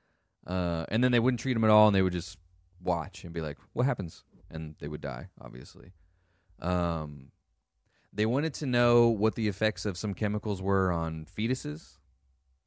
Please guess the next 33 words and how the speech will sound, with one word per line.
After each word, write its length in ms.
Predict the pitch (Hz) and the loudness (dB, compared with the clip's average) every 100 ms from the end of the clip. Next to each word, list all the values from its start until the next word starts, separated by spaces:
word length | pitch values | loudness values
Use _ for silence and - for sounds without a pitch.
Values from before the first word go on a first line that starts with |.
| _ | _
but 100 | 85 | -2
they 80 | 92 | 0
didn't 160 | 95 | 2
have 160 | 92 101 | 0 0
any 140 | 95 | -2
fetuses, 480 | 87 110 117 - 139 | -2 -2 -2 -4 -8
so 220 | - 98 92 | -4 0 2
they 100 | 90 | 4
also 360 | 104 113 107 | 2 2 4
had 180 | 98 92 | 4 2
prisoners 680 | 104 90 92 87 82 - - _ | 0 0 -2 -2 -4 -8 -18 _
rape 320 | 85 98 90 | -2 -2 -2
female 340 | - 104 101 90 | -6 -2 -2 0
prisoners 400 | 98 87 87 80 | -2 -2 -6 -6
to 100 | 87 | -8
get 120 | 85 | -6
them 140 | 82 | -8
pregnant, 440 | - 98 85 78 - _ _ _ _ _ _ _ | -2 -2 -2 -4 -8 _ _ _ _ _ _ _
and 140 | - 95 | -4 0
then 140 | 95 | 0
they 120 | 92 | 2
would, 460 | 90 87 85 82 80 _ _ _ _ _ _ _ | 2 2 2 0 -4 _ _ _ _ _ _ _
while 240 | - 92 98 | 0 2 4
they 120 | 92 | 4
were 140 | 90 | 2
pregnant, 380 | 82 98 90 87 | 2 2 2 0
they 100 | 85 | 0
would 100 | 85 | 0
experiment 600 | 80 - 98 95 87 80 | -4 -2 2 2 2 0
on 160 | 82 82 | -2 -2
them, 180 | 82 80 | -2 -2
and 120 | 78 | -4
then 260 | 78 76 | -6 -10